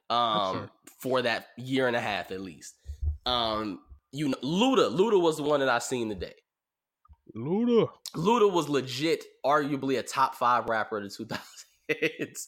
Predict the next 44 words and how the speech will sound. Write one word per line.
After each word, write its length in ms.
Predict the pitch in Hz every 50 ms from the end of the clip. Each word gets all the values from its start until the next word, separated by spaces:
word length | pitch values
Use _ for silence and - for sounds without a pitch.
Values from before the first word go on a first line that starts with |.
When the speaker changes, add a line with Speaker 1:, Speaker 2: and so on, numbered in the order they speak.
| - 339
Speaker 2:
<laughs> 180 | 359 359 -
That's, 320 | - 440 - - - 277 262 - - 302 285 -
I 80 | 226
can't 220 | - - 240 240 240
even 120 | 214 220
say 220 | - - 220 208 220
that 140 | 220 202 196
with 120 | 196 185
a 20 | 175
straight, 320 | - - - 208 202 202 - - - - - 285 262 -
with, 200 | - 190 196 190
with 100 | 214 214
a 120 | 214 214 220
straight 180 | 220 202 202
Speaker 1:
Uh, 140 | 214 214 208
Speaker 2:
face 240 | 202 196 185 175 175
now. 340 | 180 180 185 180 160 - 190
Speaker 1:
yeah. 140 | 175 160 165
Speaker 2:
But 280 | 175 - - 208 - - - - - _ _ _ _ _ _ _ -
in 120 | 131 120
terms 380 | - 170 156 170 175 180 175 156
of 400 | - 151 151 147 147 143 139 131 - - _ -
popularity, 800 | - 147 147 147 - 139 131 135 135 135 127 123 120 120 120 120
in 80 | 107 104
terms 320 | - 139 131 127 117 117
of 80 | 101 92
hits, 540 | - - 135 123 - - - - - - _ _ _ _ _ -
in 140 | 110 113
terms 440 | 104 - 139 127 127 127 120 113 - -
of, 440 | - 113 117 113 110 107 104 98 - - - _ _ _ _ _ _ _ _ _ _ _ _ _ -
I 60 | 127
mean, 120 | 143 151 -
he 100 | 190 240
was 160 | 240 240 170
respected. 640 | 170 156 - - - - 392 403 - - - 131
He 80 | 170 220
was 160 | 226 175 139
goofy 440 | 135 123 - 233 262 269 - 220 214
as 120 | 208 185
hell, 260 | 208 240 285 277 202 165
but 140 | 160 170
he 80 | 220 247
was 160 | 254 226 180
respected. 580 | 175 175 - - - - - 339 - - 95